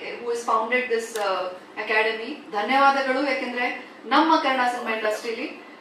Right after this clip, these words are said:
ಆ, ನಮ್ದೊಂದು ಅಥೆಂಟಿಕ್ ಆಗಿರೋ ಫಿಲ್ಮ್ ಕ್ರಿಟಿಕ್ಸ್ ಅವಾರ್ಡ್ಸ್ ಇದೆ ಅಂತ ನಾವು ಹೆಮ್ಮೆಯಿಂದ ಹೇಳ್ಕೊಳ್ಬಹುದು. ಈ ಒಂದು ಅವಾರ್ಡ್ಸ್ ಇನ್ನೂ ದೊಡ್ಡದಾಗಿ ಬೆಳೀಲಿ. And, ಆ, ಆ, ನಾವು ಕನ್ನಡ ಇಂಡಸ್ಟ್ರಿ ನಮ್ದೊಂದು ಸ್ಮಾಲ್ ಮಾರ್ಕೆಟ್, ಇಷ್ಟೇ ನಮ್ ಕಲೆಕ್ಷನ್ಸ್ ಬರೋದು ಅಂತ ಅಲ್ಲಿ ಇಲ್ಲಿ ನಾನು ಕೇಳಿದ್ದೀನಿ, ಓದಿದ್ದೀನಿ ಕೂಡ, ನನ್ನ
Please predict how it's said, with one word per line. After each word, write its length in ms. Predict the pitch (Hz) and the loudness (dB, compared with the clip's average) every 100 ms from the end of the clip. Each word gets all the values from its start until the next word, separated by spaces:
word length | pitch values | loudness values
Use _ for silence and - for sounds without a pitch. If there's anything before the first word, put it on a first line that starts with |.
| - | -4
ಆ, 320 | 208 196 196 190 185 | 2 4 4 2 0
ನಮ್ದೊಂದು 400 | 220 240 247 226 | -2 -2 0 0
ಅಥೆಂಟಿಕ್ 380 | 285 285 285 269 | 0 -2 0 0
ಆಗಿರೋ 320 | 247 233 226 | 2 2 0
ಫಿಲ್ಮ್ 520 | 226 220 214 202 190 | 0 -2 -4 -8 -6
ಕ್ರಿಟಿಕ್ಸ್ 320 | 214 202 202 | -4 -6 -4
ಅವಾರ್ಡ್ಸ್ 340 | 202 202 196 202 | 0 2 2 -2
ಇದೆ 100 | 190 | -6
ಅಂತ 140 | 196 | -4
ನಾವು 200 | 202 254 | -2 -2
ಹೆಮ್ಮೆಯಿಂದ 360 | 220 226 240 233 | -4 -4 -4 -2
ಹೇಳ್ಕೊಳ್ಬಹುದು. 920 | 226 202 214 196 196 190 220 - - - 254 | -2 -2 -2 -2 -2 -2 -2 -4 -12 -16 -6
ಈ 140 | 285 | 2
ಒಂದು 480 | 285 269 254 254 240 | 2 2 0 0 2
ಅವಾರ್ಡ್ಸ್ 520 | 220 226 240 240 262 | 6 6 4 0 -6
ಇನ್ನೂ 380 | 240 254 311 339 | -6 -6 -4 0
ದೊಡ್ಡದಾಗಿ 340 | 269 269 269 | 2 2 0
ಬೆಳೀಲಿ. 460 | 226 226 240 226 277 - - - - - - - | 0 0 -2 -4 -8 -14 -20 -20 -20 -20 -20 -12
And, 320 | - 214 208 208 | 0 2 2 0
ಆ, 280 | 202 196 190 - - - - | 0 0 0 -4 -12 -20 -8
ಆ, 420 | 208 208 202 202 196 | 4 6 6 4 -2
ನಾವು 320 | - 247 254 | 2 4 6
ಕನ್ನಡ 300 | 269 294 302 | 6 6 4
ಇಂಡಸ್ಟ್ರಿ 440 | 269 269 - 262 | 4 2 2 -4
ನಮ್ದೊಂದು 400 | 254 247 247 240 | -2 0 -2 -2
ಸ್ಮಾಲ್ 420 | 247 247 240 254 | -4 2 4 4
ಮಾರ್ಕೆಟ್, 420 | 247 233 240 233 247 | 4 2 2 -2 -2
ಇಷ್ಟೇ 400 | 233 233 254 262 | -6 -6 -4 -2
ನಮ್ 260 | 240 233 | -2 -4
ಕಲೆಕ್ಷನ್ಸ್ 440 | 226 220 233 233 214 | -4 -4 -6 -8 -2
ಬರೋದು 300 | 214 220 220 | 0 2 -2
ಅಂತ 140 | 220 | -2
ಅಲ್ಲಿ 240 | 233 220 247 | 0 0 -2
ಇಲ್ಲಿ 140 | 247 | -4
ನಾನು 180 | 240 233 | -6 -2
ಕೇಳಿದ್ದೀನಿ, 500 | 214 233 233 226 233 | 0 0 -2 -4 0
ಓದಿದ್ದೀನಿ 400 | 220 233 269 247 | 0 0 -4 -4
ಕೂಡ, 140 | 240 | -2
ನನ್ನ 260 | 233 226 | -2 -2